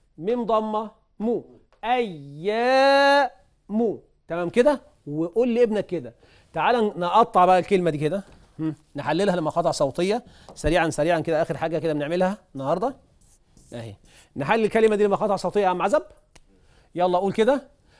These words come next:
الحرف المتحرك لوحده، ماشي؟ والساكن مع اللي إيه؟ مع اللي قدام. تعالى كده. أهو.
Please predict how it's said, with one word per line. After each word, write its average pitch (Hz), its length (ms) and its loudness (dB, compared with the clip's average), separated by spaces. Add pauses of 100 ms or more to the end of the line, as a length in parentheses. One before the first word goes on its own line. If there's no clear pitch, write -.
(240)
الحرف 233 520 2
المتحرك 208 960 2
لوحده، 175 460 4 (400)
ماشي؟ 196 420 -2 (300)
والساكن 269 920 0 (220)
مع 170 160 -2
اللي 185 140 2
إيه؟ 208 280 6 (220)
مع 147 120 -8
اللي 156 120 -6
قدام. 127 220 -12
تعالى 147 240 -4
كده. 202 240 -8 (400)
أهو. 98 180 -14